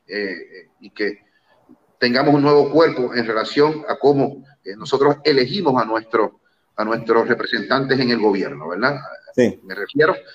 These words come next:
Speaker 1: a, a pre-, eh, gobernador, se-, representantes, senadores, alcaldes, este, asambleístas,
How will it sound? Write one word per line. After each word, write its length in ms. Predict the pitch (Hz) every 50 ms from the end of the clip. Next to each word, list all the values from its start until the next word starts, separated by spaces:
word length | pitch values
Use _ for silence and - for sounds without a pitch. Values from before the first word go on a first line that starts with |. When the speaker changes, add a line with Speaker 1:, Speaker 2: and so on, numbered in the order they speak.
| - - - -
Speaker 1:
a, 100 | 110 110
a 360 | 107 - 117 113 - - _
pre-, 140 | - 117 113
eh, 180 | - 113 95 - - _
gobernador, 720 | _ - 123 120 120 113 117 123 127 175 214 233 240 240 226 - - - - _ _ _ _ _ _ -
se-, 380 | - - 123 98 - - - -
representantes, 800 | 98 98 101 107 107 101 120 113 - 185 202 220 233 220 202 202
senadores, 500 | - 139 117 - 151 190 214 214 214 175
alcaldes, 680 | 143 117 117 - - 202 220 220 226 202 202 190 190 - - - - - _ _
este, 720 | - 117 120 120 - _ _ _ _ - 120 113 110 110 110
asambleístas, 960 | 123 - 151 131 131 135 139 160 233 240 233 - - - 175 175 - -